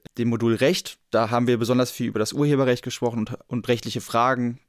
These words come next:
geklärt sozusagen, die mit unseren Berufen später auch Hand in Hand gehen eigentlich im Endeffekt. Ich hatte noch fortführend das Modul Programmieren. Das hatte ich auch schon mal in der letzten Folge, glaub ich, angeschnitten. Das hat jetzt sozusagen sein Ende gefunden mit einer Abschlussarbeit, über die ich auch später noch mal sprechen werde.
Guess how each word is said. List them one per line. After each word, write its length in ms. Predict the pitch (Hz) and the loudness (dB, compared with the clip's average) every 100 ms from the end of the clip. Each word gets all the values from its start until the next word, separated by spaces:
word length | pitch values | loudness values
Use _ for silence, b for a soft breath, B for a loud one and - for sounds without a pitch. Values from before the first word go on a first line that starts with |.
| _ | _
geklärt 420 | - - 131 123 110 | -14 -4 0 2 0
sozusagen, 580 | 117 - 113 107 110 | -4 -6 -2 0 -2
die 120 | 104 110 | -2 -2
mit 160 | 107 | -2
unseren 480 | 113 110 107 104 101 - | -4 -6 -4 -6 -6 -6
Berufen 340 | 120 127 - | -6 -6 -6
später 380 | - 117 110 113 | -4 -2 0 0
auch 260 | 110 - - | -2 -4 -6
Hand 160 | 123 113 | -4 -2
in 80 | 107 | 0
Hand 180 | 123 | 0
gehen 140 | - 117 | 0 0
eigentlich 340 | 120 113 117 | 0 0 -4
im 140 | 98 110 | -4 -4
Endeffekt. 480 | 107 110 113 - - B B B B B B | -4 -2 -2 -4 -12 B B B B B B
Ich 140 | 135 | -4
hatte 140 | 151 151 | 0 2
noch 140 | 135 - _ - _ _ | 0 -4 _ -20 _ _
fortführend 680 | - - 143 190 - 156 147 | -16 0 2 2 0 -2 0
das 140 | 143 | 0
Modul 320 | 135 127 127 127 | -2 0 0 0
Programmieren. 640 | - 120 113 123 165 160 | -2 0 2 2 2 0
Das 300 | 139 - - | -2 -2 -4
hatte 120 | 123 | -2
ich 100 | - | 0
auch 80 | 135 | 0
schon 140 | - | 0
mal 80 | 120 | 2
in 60 | 110 | 2
der 40 | |
letzten 240 | 123 - 123 | 0 -4 -6
Folge, 300 | - 117 104 | 0 0 2
glaub 180 | 110 104 | 2 2
ich, 140 | - | 0
angeschnitten. 600 | 113 113 - 113 - 107 | 0 -2 0 -2 -2 -2
Das 340 | 110 - - - B B | -2 -2 -4 -8 B B
hat 160 | B 127 | B -2
jetzt 100 | 123 | -2
sozusagen 500 | 123 - 110 110 107 | -4 -4 0 0 2
sein 140 | 110 | 0
Ende 300 | 107 139 143 | 0 0 0
gefunden 420 | 135 127 135 123 120 | 0 -2 -2 0 0
mit 340 | 113 - - | -2 -6 -8
einer 160 | 110 - | -4 -2
Abschlussarbeit, 600 | 139 - 131 123 123 107 | -2 -2 -2 0 0 0
über 160 | 117 | 0
die 80 | 110 | 0
ich 100 | 110 | -2
auch 120 | - | -6
später 260 | - 127 131 | -4 0 2
noch 160 | 120 117 | 2 2
mal 140 | 110 | -2
sprechen 420 | - 120 110 107 | 0 -2 0 0
werde. 320 | 110 107 110 | 4 4 2